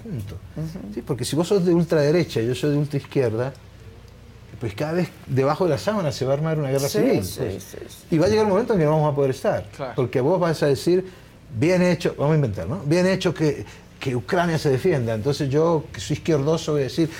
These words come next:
Speaker 1: "No, la in-, la invasión estuvo bien". O una persona insensible socialmente y otra que es muy sensible,
Speaker 2: Ujú,
Speaker 1: ¿sí?
Speaker 2: ujú.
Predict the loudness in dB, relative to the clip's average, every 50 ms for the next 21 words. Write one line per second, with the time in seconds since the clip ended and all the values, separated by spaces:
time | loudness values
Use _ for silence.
0 | -14 -8 -2 0 2 2 4 4 4 4 4 4 2 0 0 2 2 2 2 2
1 | 0 0 0 0 2 0 0 0 0 2 2 2 2 2 2 0 -2 -4 -8 -14
2 | -18 -20 -20 -20 -20 -20 -20 -20 -14 -6 -2 0 2 2 2 2 2 0 0 0
3 | 2 2 2 2 2 0 -2 -4 -4 -2 0 2 2 2 2 0 -2 -4 -6 -8
4 | -6 -4 -4 -2 -2 -2 -2 -2 -2 -2 -2 -2 -2 -2 -2 -4 -4 -4 -4 -4
5 | -4 -4 -4 -6 -8 -8 -6 -4 -2 -2 -2 0 -2 -2 -4 -4 -6 -8 -8 -8
6 | -8 -8 -6 -6 -6 -6 -6 -8 -8 -8